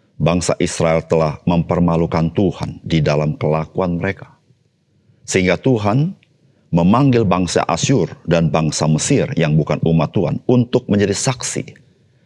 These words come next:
atas kebobrokan bangsa Israel. Saudara, ini juga sebuah peringatan kepada kita sebagai orang percaya. Kita tidak boleh lupa bahwa orang percaya yang tinggal dalam dunia ini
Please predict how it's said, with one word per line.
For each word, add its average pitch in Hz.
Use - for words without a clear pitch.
atas 101
kebobrokan 87
bangsa 76
Israel. -
Saudara, 127
ini 110
juga 90
sebuah 87
peringatan 87
kepada 73
kita -
sebagai 71
orang 71
percaya. -
Kita 82
tidak 78
boleh 78
lupa 113
bahwa 73
orang 104
percaya 101
yang 101
tinggal 95
dalam 85
dunia 80
ini 69